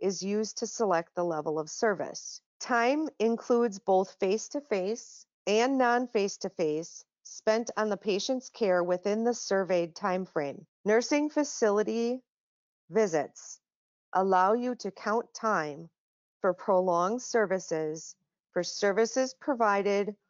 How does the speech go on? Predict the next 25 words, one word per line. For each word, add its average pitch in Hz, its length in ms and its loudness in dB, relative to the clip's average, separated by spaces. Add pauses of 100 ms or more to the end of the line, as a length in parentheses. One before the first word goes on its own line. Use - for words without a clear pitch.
(280)
one 220 640 0 (160)
day 208 320 0
before 196 600 0
the 269 120 4
visit, 165 560 0 (880)
the 180 80 4
day 208 560 2
of 311 340 4
the 226 120 4
visit, 165 580 -4 (640)
and 196 240 0 (120)
three 254 340 -2
days 180 500 2 (200)
after 185 800 0 (560)
the 185 80 2
date 175 480 -4
of 156 120 -4
the 156 120 -2
visit. 170 400 -4 (320)
Note 214 580 4
this 233 500 2
surveyed 196 640 -2
time 202 360 -4
frame 240 420 -2 (220)
is 190 260 0